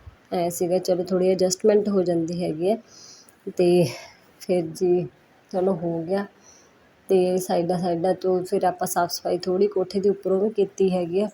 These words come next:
ਜੇ ਹੁਣ ਬਾਰਿਸ਼ ਵਗੈਰਾ ਆਊਗੀ ਤੇ ਫਿਰ ਘੱਟ ਚੂਗਾ, ਜੇ ਵਾਹਿਗੁਰੂ ਕਰੇ ਕਿ ਨਾ ਹੀ ਚੋਵੇ।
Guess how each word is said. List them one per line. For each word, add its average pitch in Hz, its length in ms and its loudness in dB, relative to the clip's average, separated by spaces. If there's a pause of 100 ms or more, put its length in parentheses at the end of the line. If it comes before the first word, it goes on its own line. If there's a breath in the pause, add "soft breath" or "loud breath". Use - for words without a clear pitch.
(120)
ਜੇ 180 240 -2
ਹੁਣ 180 200 0
ਬਾਰਿਸ਼ 175 440 -2
ਵਗੈਰਾ 175 260 0
ਆਊਗੀ 170 320 -2
ਤੇ 202 120 -4
ਫਿਰ 190 200 -2 (140)
ਘੱਟ 220 280 0
ਚੂਗਾ, 175 460 -2
ਜੇ 185 300 -2 (360)
ਵਾਹਿਗੁਰੂ 190 440 2
ਕਰੇ 180 240 -2
ਕਿ 196 140 0
ਨਾ 175 260 2
ਹੀ 175 180 -2
ਚੋਵੇ। 185 360 0